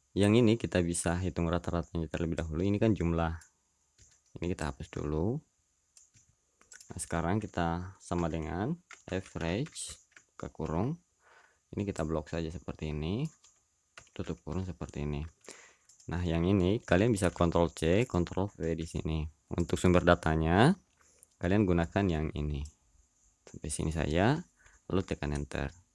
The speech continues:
Kemudian yang ini kalian drag seperti ini, sama dengan yang ini. Nah, di sini kalian bisa gunakan average sama dengan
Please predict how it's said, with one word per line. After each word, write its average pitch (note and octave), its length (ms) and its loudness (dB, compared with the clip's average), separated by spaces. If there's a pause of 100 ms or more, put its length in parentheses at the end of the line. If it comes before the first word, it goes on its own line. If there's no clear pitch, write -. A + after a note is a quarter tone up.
(480)
Kemudian E2+ 320 0
yang E2+ 160 2
ini D#2+ 160 -2
kalian D#2+ 320 0
drag F#2 160 0
seperti D2 480 -6
ini, A2 320 -4
sama E2+ 240 -2
dengan E2 240 -2
yang D2+ 160 -2
ini. D#2 400 -4 (2250)
Nah, D#2+ 240 0
di E2 80 -4
sini G#2 480 4 (320)
kalian G2+ 240 4
bisa E2+ 320 -2
gunakan D#2+ 560 -4
average E2 320 -6
sama D#2 320 -6
dengan E2+ 400 -6